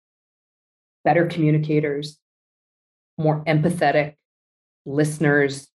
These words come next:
If you don't teach them how to properly give and receive feedback,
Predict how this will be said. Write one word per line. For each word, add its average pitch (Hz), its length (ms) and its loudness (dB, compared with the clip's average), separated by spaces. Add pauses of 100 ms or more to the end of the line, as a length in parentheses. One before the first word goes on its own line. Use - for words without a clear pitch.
(880)
If 156 120 -4
you 180 80 2
don't 190 180 0
teach - 280 -2
them 160 160 2
how 151 600 0
to 139 300 -2
properly 160 920 -2 (120)
give 143 200 0
and 139 100 -4
receive 143 380 -4
feedback, 147 560 -2